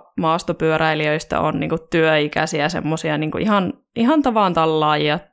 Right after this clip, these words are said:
semmosia tyyppejä, jotka tekee niinku muutakin kuin pelkästään sitä maastopyöräilyä. Et nyt tällä hetkellä en puhu mistään niinku huippu-, huippu-urheilijasta, joka pelkästään urheilee, niin se, että se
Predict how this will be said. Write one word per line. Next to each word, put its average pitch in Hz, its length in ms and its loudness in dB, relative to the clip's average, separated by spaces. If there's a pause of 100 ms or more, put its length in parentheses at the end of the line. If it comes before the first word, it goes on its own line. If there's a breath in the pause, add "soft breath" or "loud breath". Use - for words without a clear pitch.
(220)
semmosia 165 360 -2
tyyppejä, 151 480 -2
jotka 151 260 -2
tekee 151 300 -2
niinku 151 200 -4
muutakin 156 480 -2
kuin - 100 -16
pelkästään 147 600 0
sitä 147 160 -6
maastopyöräilyä. 139 960 -2
Et 165 140 -6
nyt 156 240 -4
tällä 160 240 0
hetkellä 151 380 0
en 151 160 0
puhu 160 220 -2
mistään 160 400 -2
niinku 165 220 -2
huippu-, 165 440 0 (760 loud breath)
huippu-urheilijasta, 180 1080 2
joka 151 280 -2 (160)
pelkästään 160 600 -2
urheilee, 156 1000 0
niin 151 300 -4
se, 147 260 -2
että 151 240 -4
se 151 360 0